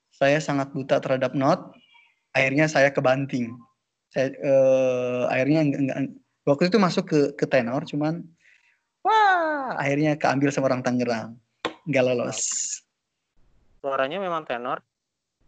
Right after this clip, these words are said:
Speaker 2: Tapi
Speaker 1: Tenor.
Speaker 2: ini, ini, ini tidak, pasti ini suara sekarang tidak setinggi dulu waktu S M A.
Speaker 1: Bener, bener. Tinggi banget kalau dulu. Kalau sekarang cenderung bariton.
Speaker 2: Ya. Karena sekarang suaranya udah, udah ngebariton.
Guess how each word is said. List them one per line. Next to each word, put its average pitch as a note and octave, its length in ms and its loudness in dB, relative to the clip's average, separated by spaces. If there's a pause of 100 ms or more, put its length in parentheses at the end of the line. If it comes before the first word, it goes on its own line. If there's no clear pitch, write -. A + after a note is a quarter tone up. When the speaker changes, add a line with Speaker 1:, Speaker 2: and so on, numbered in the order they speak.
(160)
Speaker 2:
Tapi - 220 0
Speaker 1:
Tenor. C#3+ 320 6
Speaker 2:
ini, D3+ 160 -6 (260)
ini, E3+ 200 -2 (280)
ini E3+ 220 0
tidak, E3+ 320 2
pasti F#3 320 2
ini G3 80 -4
suara F3 400 2
sekarang C#3+ 400 -4
tidak D3 240 0
setinggi C#3+ 480 -8
dulu C#3+ 240 -2
waktu C#3 320 -2
S - 80 -12
M B2 160 -12
A. - 160 -20 (640)
Speaker 1:
Bener, E3 300 2
bener. C#3 320 0
Tinggi G3+ 240 0
banget F#3 260 4
kalau D#3+ 140 4
dulu. C#3+ 200 -2 (360)
Kalau D#3 80 0
sekarang F#3+ 240 0
cenderung E3 320 0
bariton. D3 560 -2 (960)
Speaker 2:
Ya. G#2+ 140 -20 (480)
Karena C3+ 240 0
sekarang D3+ 240 2
suaranya E3 400 0
udah, C#3+ 400 4
udah B2 200 0 (200)
ngebariton. A#2 640 -4